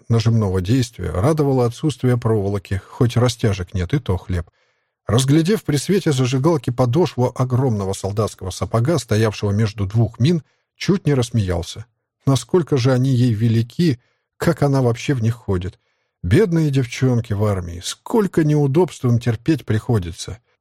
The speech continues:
Даже не беру в расчет их ежемесячные проблемы. Тут и без них хватает всякого.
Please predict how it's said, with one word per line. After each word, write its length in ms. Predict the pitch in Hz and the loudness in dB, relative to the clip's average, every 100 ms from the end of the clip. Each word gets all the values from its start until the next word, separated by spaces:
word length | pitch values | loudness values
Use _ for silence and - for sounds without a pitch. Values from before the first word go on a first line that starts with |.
| _ _ - | _ _ -4
Даже 380 | 98 123 120 | 2 2 4
не 120 | 127 123 | 2 2
беру 280 | 131 117 | 2 0
в 60 | 82 | 0
расчет 400 | 95 - 175 - | -2 0 -2 0
их 180 | 127 - - | -2 -2 0
ежемесячные 760 | 113 110 101 131 107 - 107 | 2 2 2 0 -4 -2 -2
проблемы. 520 | 107 107 107 92 87 - _ _ _ _ _ _ _ _ _ _ | 0 0 0 0 -4 -14 _ _ _ _ _ _ _ _ _ _
Тут 240 | 143 156 | 0 2
и 60 | 156 | 4
без 220 | 143 139 | 2 2
них 200 | 143 156 | 2 0
хватает 420 | - 127 123 101 | 0 2 2 0
всякого. 560 | - - 98 - 82 | -4 -2 -2 -4 -18